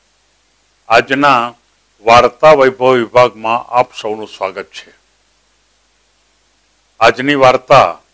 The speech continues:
આપણો નાનો એવો સ્વાર્થ પણ બીજાને નુકસાન તો નથી કરતો ને? મિત્રો, આ વાર્તા રમેશભાઈ ઓઝાની કથામાં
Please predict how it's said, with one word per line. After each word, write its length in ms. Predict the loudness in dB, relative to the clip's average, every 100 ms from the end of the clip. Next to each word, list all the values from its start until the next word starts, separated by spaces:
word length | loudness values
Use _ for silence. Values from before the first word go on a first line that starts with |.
| _ _ _ _ _ _ _ _
આપણો 720 | -2 -2 2 4 4 2 -2 _ _ _
નાનો 500 | -4 0 0 2 4
એવો 260 | 4 2 0
સ્વાર્થ 640 | -2 0 4 4 2 -10 _ _ _ _ _
પણ 160 | -6 -6
બીજાને 720 | -6 -8 0 0 0 -10 -12 _ _
નુકસાન 500 | -20 -14 -4 -2 -2
તો 220 | -4 -10 -10
નથી 280 | -10 -16
કરતો 420 | -8 -6 -6 -8 -8
ને? 140 | -10 _ _ _ _ _ _ _ _ _ _ _ _ _ _ _ _ _ _ _ _ _ _ _ _ _ _ _ _ _
મિત્રો, 240 | -6 2
આ 240 | 6 6 6
વાર્તા 640 | 6 2 2 4 6 2 _ _ _ _ _ _ _ _ _ _ _ _ _ _ _ _ _ _ _ _
રમેશભાઈ 480 | -6 0 -2 2 4
ઓઝાની 680 | 6 4 4 0 2 -6 -10 _ _ _ _ _ _
કથામાં 760 | -6 -6 0 -2 0 -2 -2